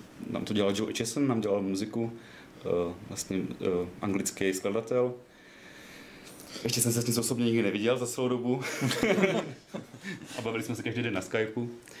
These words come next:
Eh, tak se těším, až se uvidíme konečně, dáme si nějaký pivko spolu. Eh, ale bylo to spíš teda, řekl bych, že to, že to víceméně bylo asi dost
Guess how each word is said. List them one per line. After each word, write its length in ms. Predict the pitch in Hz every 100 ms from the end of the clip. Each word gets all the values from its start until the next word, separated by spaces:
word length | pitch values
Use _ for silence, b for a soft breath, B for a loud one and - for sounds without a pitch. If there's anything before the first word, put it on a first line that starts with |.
| B B B 104
Eh, 460 | 101 101 104 98 98
tak 100 | 104
se 80 | 107
těším, 220 | 98 98
až 100 | 92
se 100 | 117
uvidíme 300 | 92 95 101
konečně, 500 | 107 107 - 104 104
dáme 160 | 98 98
si 140 | 101
nějaký 180 | 92 90
pivko 240 | 92 92
spolu. 360 | - 117 123 123 B B B B B -
Eh, 40 | 98 101 95 98 - -
ale 140 | 120 123
bylo 100 | 143
to 60 |
spíš 160 | 143 160
teda, 240 | 147 147
řekl 160 | 143 151
bych, 100 | 156
že 60 |
to, 160 | - 147
že 240 | 131 147 143 -
to 100 | 151
víceméně 400 | 143 156 143 143
bylo 180 | 143 135
asi 180 | 131 135
dost 500 | 135 139 - -